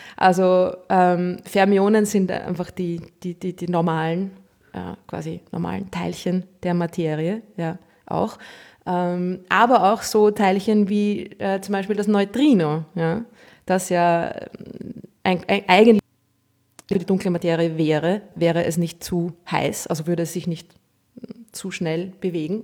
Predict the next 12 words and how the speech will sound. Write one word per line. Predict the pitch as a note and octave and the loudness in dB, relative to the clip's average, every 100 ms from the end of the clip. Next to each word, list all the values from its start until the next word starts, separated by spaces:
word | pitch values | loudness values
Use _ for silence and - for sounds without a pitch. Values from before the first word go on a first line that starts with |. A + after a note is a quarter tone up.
| - | -6
<laughs> | - | -2
Und, | A3+ A#3 - - - - - | -2 -2 -10 -16 -16 -16 -6
äh, | F3 F3+ F3 - | 0 2 0 2
aber | G#3 B3+ F#3 | 6 8 6
es | E3 - | 4 0
gibt, | A3+ - - | -4 -4 0
äh, | F#3+ F3+ | 0 2
hypothetische | G3 G3+ G3+ F#3+ F#3+ F#3+ F#3+ F3 E3+ - | 0 0 2 2 2 0 2 4 2 0
Fermionen, | F3+ E3+ F3 F3 E3+ E3 E3+ G3 - | 0 2 2 2 2 0 0 -2 -4
die | G3 G3 F#3+ F#3+ - | -2 -2 -4 -8 -12
sehr | - G3 F#3 | 2 4 4
wohl | G3 G#3+ E3+ | 6 6 4